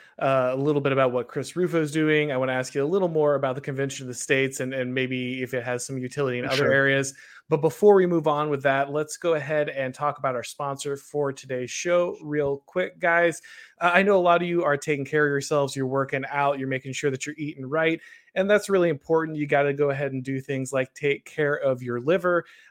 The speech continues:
Speaker 1: A lot of people probably already know this, but data from places like the American Heart Association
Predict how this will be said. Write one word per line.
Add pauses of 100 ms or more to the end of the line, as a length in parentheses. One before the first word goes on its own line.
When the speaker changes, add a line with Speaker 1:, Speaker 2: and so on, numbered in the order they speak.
Speaker 1:
A
lot
of
people
probably
already
know
this,
but
data
from
places
like
the
American
Heart
Association